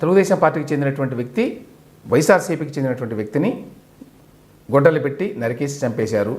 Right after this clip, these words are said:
అని ఆరోపిస్తున్నారు. వాళ్ళేమో ఇది దీంతో రాజకీయాలకు సంబంధం లేదు, ఇది గ్యాంగ్ వారు, వాళ్ళు ఎప్పటి నుంచో అక్కడ ఒక గ్యాంగ్ ఉంది, ఆ గ్యాంగ్లో సభ్యులు వాళ్ళు కొట్టుకుంటున్నారు, ఆ నేపథ్యంలో ఈ అటాక్ జరిగింది అనేది టీడీపీ వాళ్ళ వాదన.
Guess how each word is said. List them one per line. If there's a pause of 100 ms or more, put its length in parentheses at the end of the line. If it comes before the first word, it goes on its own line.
(120)
అని
ఆరోపిస్తున్నారు.
వాళ్ళేమో
ఇది (380)
దీంతో
రాజకీయాలకు
సంబంధం
లేదు, (300)
ఇది
గ్యాంగ్
వారు, (560)
వాళ్ళు
ఎప్పటి
నుంచో
అక్కడ
ఒక
గ్యాంగ్
ఉంది,
ఆ
గ్యాంగ్లో
సభ్యులు (600)
వాళ్ళు
కొట్టుకుంటున్నారు, (360)
ఆ
నేపథ్యంలో
ఈ
అటాక్
జరిగింది
అనేది
టీడీపీ
వాళ్ళ
వాదన.